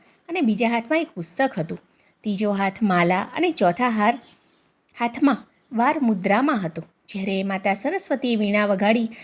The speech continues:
ત્યારે સંસારની દરેક વસ્તુમાં સૂર આવી ગયું. માતાના પ્રગટ થવાના આ દિવસને જ આપણે વસંત પંચમી તહેવાર તરીકે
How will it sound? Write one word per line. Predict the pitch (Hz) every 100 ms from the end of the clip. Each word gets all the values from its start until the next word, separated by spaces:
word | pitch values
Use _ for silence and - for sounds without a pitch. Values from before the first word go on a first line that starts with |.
| -
ત્યારે | _ 240 226 226
સંસારની | 220 285 277 285 285 269 247 247
દરેક | 220 254 269 226
વસ્તુમાં | 220 - 226 214 220
સૂર | - 208 262
આવી | 190 165 170
ગયું. | 165 214 - _ _ _
માતાના | 196 180 196 190 180
પ્રગટ | - 262 285 277
થવાના | 226 208 208 202
આ | 185
દિવસને | 180 190 233 226 233 285
જ | - - - -
આપણે | - - 285
વસંત | 190 180 - 262 247
પંચમી | 214 220 254 302 285
તહેવાર | 170 180 196 240
તરીકે | 226 208 226